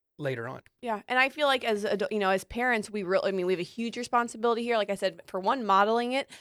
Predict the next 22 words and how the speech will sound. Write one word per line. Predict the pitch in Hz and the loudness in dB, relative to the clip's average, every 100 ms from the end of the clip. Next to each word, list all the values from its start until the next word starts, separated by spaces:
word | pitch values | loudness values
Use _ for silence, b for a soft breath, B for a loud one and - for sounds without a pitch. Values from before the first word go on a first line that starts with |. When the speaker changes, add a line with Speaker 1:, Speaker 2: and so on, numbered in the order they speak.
| B B | B B
Speaker 2:
but | - | 2
also | 302 320 311 | 4 4 2
I | |
think | 233 220 | 2 0
we | 220 | -2
enable | 170 160 180 185 120 | -2 -2 0 0 0
it. | 113 | 0
Like, | - 185 | -2 -2
we | 185 240 311 | 0 0 0
enable | - 208 190 160 160 147 | 0 0 0 -2 -4 -4
it. | 135 | -4
I | 190 | -2
mean, | 190 180 | 0 2
and | |
Speaker 1:
Mm-hmm. | 185 | 2
Speaker 2:
I'm | 190 | 2
saying | 196 185 175 | 2 -2 0
the | 180 | -4
two | - 233 | -4 -2
of | 240 | 2
us | 185 175 | 2 2
do | - 175 156 | -2 -2 -2